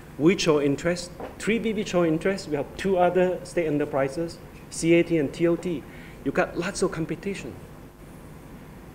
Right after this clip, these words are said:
Come out with tons of spectrums. We can easily come out with hundred fifty or two hundred megs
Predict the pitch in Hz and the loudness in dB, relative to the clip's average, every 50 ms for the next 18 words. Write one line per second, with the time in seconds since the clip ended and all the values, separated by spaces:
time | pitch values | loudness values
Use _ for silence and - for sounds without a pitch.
0 | - - - - - 208 208 220 220 220 214 196 170 - - - - 196 214 220 | -18 -14 -8 -2 0 4 6 6 6 6 6 6 4 2 -2 -4 0 2 2 2
1 | 220 190 - - - 160 143 - - - - - - 214 214 - - 170 147 123 | 2 2 0 0 0 -2 -2 -2 -6 -12 -14 -2 0 0 0 0 0 0 0 0
2 | - - - - - - - - - - - - - - - - - - - - | -2 -6 -10 -12 -12 -14 -14 -16 -18 -18 -18 -18 -18 -18 -18 -18 -18 -18 -18 -18
3 | - - 156 165 160 165 156 147 151 - 233 240 226 - - 208 196 190 190 185 | -8 0 2 2 4 4 4 2 4 4 4 4 4 4 4 6 8 8 6 6
4 | 185 - 165 165 170 165 175 165 - - - - - - 120 113 - - - 165 | 4 2 4 6 6 6 6 4 2 -2 -10 -12 -8 -6 -6 -4 -4 2 4 6
5 | 175 180 156 - - - - - 151 147 139 131 - - 151 147 147 147 143 143 | 6 6 4 4 2 -2 -2 0 0 0 0 2 0 0 0 2 2 2 2 2
6 | 147 135 - - - - - - | 0 -2 -4 -10 -14 -14 -14 -14